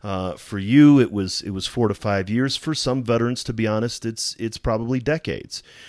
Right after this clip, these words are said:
uh, before they can learn to, to let go of the old way that I met my needs and transition into the new way. Uh, so, and, and even that, that was great.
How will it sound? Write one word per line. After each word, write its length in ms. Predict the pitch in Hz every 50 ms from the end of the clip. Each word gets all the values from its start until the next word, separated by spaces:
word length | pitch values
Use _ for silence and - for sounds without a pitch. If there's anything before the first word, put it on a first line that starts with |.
| - - _
uh, 220 | - 98 95 95
before 400 | 98 90 101 - - - 123 120
they 160 | 113 113 110 -
can 200 | - 113 104 101
learn 440 | 101 104 110 117 117 117 117 110
to, 400 | - - - 117 104 101 101 95
to 500 | - - - - - 107 101 101 98 98
let 380 | 92 90 98 110 123 131 - 117
go 340 | 104 120 117 117 117 113 110
of 440 | - 107 107 107 107 107 95 87 87
the 120 | 101 95
old 240 | 95 101 110 117 110
way 220 | 101 104 101 101
that 120 | 92 98 95
I 120 | 92 92
met 200 | 90 90 90 -
my 180 | 98 90 87 90
needs 360 | 90 90 87 87 90 - - - - - - - - -
and 120 | 98 95
transition 640 | - - 110 101 98 92 104 101 - - - 98 95
into 260 | 92 87 - - 95
the 100 | 82 92
new 200 | 87 92 110 113
way. 260 | 101 87 76 73 73 - - - - - - - - - - - - _ _
Uh, 180 | 98 95 90 82
so, 300 | - - 151 147 131 123
and, 640 | 113 85 78 - 92 98 - - 127 127 127 123 -
and 140 | - 131 131
even 220 | 135 147 151 139 135
that, 260 | 143 127 92 85 -
that 200 | - 127 131 110
was 160 | 120 107 -
great. 460 | - - 147 180 165 120 113 113 -